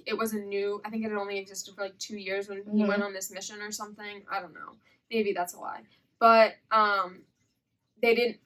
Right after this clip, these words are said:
Speaker 1: they didn't
Speaker 2: And
Speaker 1: know enough about it to know that you could change the future.
Speaker 2: Yes.
Speaker 1: They just knew you could create a different timeline.
Speaker 2: So the reason we have to get into why we even think Donald Trump would even have his hands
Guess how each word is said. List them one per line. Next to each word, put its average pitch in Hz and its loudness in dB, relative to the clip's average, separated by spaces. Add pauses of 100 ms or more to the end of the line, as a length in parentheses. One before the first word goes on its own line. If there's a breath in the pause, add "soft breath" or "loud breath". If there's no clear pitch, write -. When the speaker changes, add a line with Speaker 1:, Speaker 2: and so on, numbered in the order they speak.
(100)
Speaker 1:
they 233 4
didn't 262 8
Speaker 2:
And 226 6
Speaker 1:
know 226 10
enough 226 2
about 202 0
it 180 -16
to 226 -6
know 202 2
that 196 -2
you 202 -16
could 214 -6
change 190 -8
the - -20
future. - -20
Speaker 2:
Yes. 208 -2
Speaker 1:
They 233 2
just 233 -2
knew 226 -2
you 220 0
could 233 -14
create 220 0
a 220 -4
different 220 -10
timeline. - -16
Speaker 2:
So - 4
the 233 8
reason 208 2 (220)
we 196 0
have 180 2
to 190 -8
get 185 -8
into 180 -6
why 170 4
we 170 0
even 160 -2
think 156 -8
Donald 160 -6
Trump 147 -6
would 165 -6
even 151 -2
have 143 -4
his 147 -10
hands 160 -2